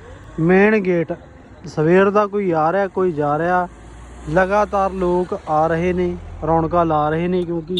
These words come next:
ਛੋਟਾ ਸਿੱਧੂ ਆ ਗਿਆ। ਤੇ ਇੱਧਰ ਖੜਿਆ ਬਾਈ ਦਾ ਸਮਾਨ, ਹਨਾ, ਟਰੈਕਟਰ ਵਗੈਰਾ, ਗੱਡੀਆਂ, ਥਾਰ। ਤੇ ਦੂਜੇ ਪਾਸੇ ਦੇਖੋ ਜੀ, ਆਹ ਬਾਈ ਰੋਜ਼ਗਾਰ ਮਿਲਿਆ ਹੋਇਆ ਹੈ ਇਹਨਾਂ ਨੂੰ, ਹਨਾ।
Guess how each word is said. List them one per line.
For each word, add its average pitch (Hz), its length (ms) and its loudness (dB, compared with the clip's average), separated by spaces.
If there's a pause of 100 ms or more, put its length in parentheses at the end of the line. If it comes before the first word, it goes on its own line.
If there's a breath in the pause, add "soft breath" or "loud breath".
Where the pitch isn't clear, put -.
(100)
ਛੋਟਾ 160 280 -8
ਸਿੱਧੂ 160 340 -4
ਆ 131 120 -2
ਗਿਆ। 127 200 -12 (1400 soft breath)
ਤੇ 208 200 2
ਇੱਧਰ 190 300 0
ਖੜਿਆ 196 300 2
ਬਾਈ 190 180 -2
ਦਾ 190 140 -2
ਸਮਾਨ, 151 500 -2 (440)
ਹਨਾ, 185 220 0 (200)
ਟਰੈਕਟਰ 170 340 0
ਵਗੈਰਾ, 165 380 0
ਗੱਡੀਆਂ, 156 580 -4 (640 soft breath)
ਥਾਰ। 135 360 -2 (560 loud breath)
ਤੇ 226 80 4
ਦੂਜੇ 165 540 0
ਪਾਸੇ 214 320 0
ਦੇਖੋ 208 300 0
ਜੀ, 208 160 -2
ਆਹ 214 240 2
ਬਾਈ 196 380 -2 (600)
ਰੋਜ਼ਗਾਰ 196 440 4
ਮਿਲਿਆ 185 300 0
ਹੋਇਆ 151 240 0
ਹੈ 180 180 -4
ਇਹਨਾਂ 170 300 -2
ਨੂੰ, 127 120 -4 (1040)
ਹਨਾ। 202 160 2